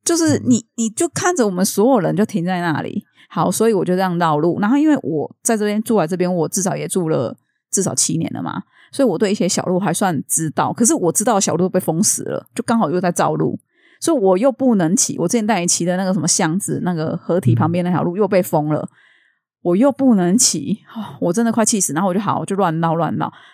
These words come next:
Speaker 1: 我就骑骑骑骑骑。然后后来终于骑到了一个，它是一个很大的公园，都会公园内，它里面充满了红砖道，
Speaker 2: 嗯。
Speaker 1: 就是那种红砖步道。
Speaker 2: 嗯哼。
Speaker 1: 然后你知道红砖步道其实它，而且它里面弯来弯去，它不管怎么骑，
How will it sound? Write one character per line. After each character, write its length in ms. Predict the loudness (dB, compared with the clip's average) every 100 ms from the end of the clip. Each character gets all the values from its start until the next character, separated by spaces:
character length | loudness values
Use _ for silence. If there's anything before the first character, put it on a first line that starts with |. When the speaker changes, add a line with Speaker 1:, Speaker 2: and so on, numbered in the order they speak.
| _
Speaker 1:
我 80 | -4
就 100 | -2
骑 160 | 0 -2
骑 100 | -6
骑 160 | -8
骑 120 | -6 -4
骑。 260 | -6 -8 _ _
然 120 | -6 -2
后 120 | 0
后 20 |
来 60 | 0
终 280 | 0 0 0
于 160 | -4 -4
骑 180 | -2
到 180 | 0 0
了 120 | 0
一 60 | -2
个， 220 | -4 -6 _ _ _ _
它 120 | -6 -2
是 120 | -2
一 100 | -2
个 160 | -2
很 180 | -2 -4
大 180 | -2 -2
的 100 | -2
公 220 | -2 -2 -2
园， 240 | -4 -2
都 140 | 0 2
会 160 | 0
公 200 | 0 -4
园 100 | -2 -2
内， 240 | -2 -6 _ _ -8
它 160 | -4
里 200 | 0 0
面 160 | 2 0
充 140 | 0
满 120 | -2 -2
了 40 |
红 200 | -4 -2
砖 240 | -2 -2 0
道， 240 | -2 -4
Speaker 2:
嗯。 0 | _ -2
Speaker 1:
就 100 | 0
是 100 | 0
那 100 | 0
种 100 | 0 -2 -2 -4
红 120 | -2
砖 160 | 0 0
步 120 | -4
道。 220 | -4 -6 -6
Speaker 2:
嗯 40 | -16
哼。 20 | -20 -20 _ 0
Speaker 1:
然 80 |
后 40 | 2
你 60 |
知 60 | 2
道 60 | 2
红 100 | 2
砖 100 | 0
步 120 | 2
道 100 | 0
其 140 | 2
实 80 | 0
它， 100 | 0 0
而 80 |
且 80 | 0
它 80 | 0
里 80 | 0
面 120 | 2
弯 140 | 2
来 60 | 0
弯 200 | -2 -4
去， 240 | -4 -6 -8 -14 -6
它 100 | -2
不 80 |
管 160 | 0 0
怎 120 | -2
么 100 | -4
骑， 240 | -4 -4